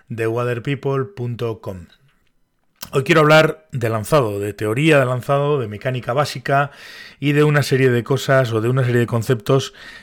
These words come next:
eh, que creo que son importantes y que todo lanzador, todo pescador, eh, a mosca debe conocer. Concretamente quiero hablar de cinco cuestiones esenciales en las que podríamos...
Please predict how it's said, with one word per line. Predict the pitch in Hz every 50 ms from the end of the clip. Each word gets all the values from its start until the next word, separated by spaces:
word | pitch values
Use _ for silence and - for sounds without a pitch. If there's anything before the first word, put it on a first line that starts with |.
| - - -
eh, | 123 120 113 110 110 107 104 101 101 - _ _ _ _ _ _ _ _ _
que | - 127 117
creo | - 147 139 151 143
que | 127 131
son | 110 139 139
importantes | 135 131 110 131 127 - 143 139 127 113 143 147 139 - -
y | 120
que | - - 113
todo | 110 - - 139 131 131 131 127 123
lanzador, | 120 120 117 107 - 113 120 147 151 135 117 -
todo | 139 131 127 120
pescador, | - 120 107 - - 107 117 143 143 147 147 139 - - - - - _ _ _ _ _
eh, | - 120 120 117 110 110 110
a | 110 113
mosca | 123 135 123 - - 143 135 120
debe | 110 117 113 123 120 120 113
conocer. | - 113 98 98 87 - 123 107 - - _ _ _ _ _ _ - -
Concretamente | - 127 113 123 143 - 156 151 156 156 135 165 143
quiero | - 151 139
hablar | 139 139 143 143 143 123
de | 127 123
cinco | 110 - - 156 151 151 147 139 120
cuestiones | 123 127 - - 147 143 139
esenciales | 135 131 127 139 135 131 151 147 139 143 151 147 - _
en | - 123
las | 123 120 - -
que | - 107
podríamos... | 113 123 120 131 139 139 139 139 139 -